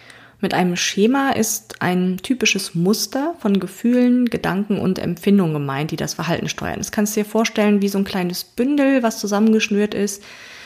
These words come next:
ja, wo Gefühle, Gedanken und Empfindungen zusammengefasst als ein Muster abgelegt sind in dir.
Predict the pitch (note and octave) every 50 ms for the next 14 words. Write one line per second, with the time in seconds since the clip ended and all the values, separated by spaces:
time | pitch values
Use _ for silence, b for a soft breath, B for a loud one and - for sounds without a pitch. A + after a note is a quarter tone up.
0 | B B B B B F#3+ E3+ C#3+ C#3+ D#3 E3+ F3+ F3 E3+ E3 - F3+ - - A#3
1 | G#3+ G#3 F#3+ F#3 - E3+ F3 - - F3 E3 - - E3 - - A#3 A3+ A#3 A3+
2 | A3 A3 A3 G#3+ G#3+ G#3 G#3 G#3+ G#3+ - - - - - A3 - - _ - -
3 | F#3 D#3+ - E3 F3+ G#3+ A3+ A3+ G#3+ G#3 G#3 - F#3+ F#3 F#3+ - - F3 F3+ -
4 | - - F3+ F#3+ G3 F#3+ F3+ F#3 G3+ F#3+ - - - E3 D#3+ D#3 D3+ - - -
5 | E3+ E3+ - - D#3 D3 D3+ C#3+ D3 - - - C#3+ C3+ - - - D#3 D3+ C#3
6 | - - C3+ - - - E3+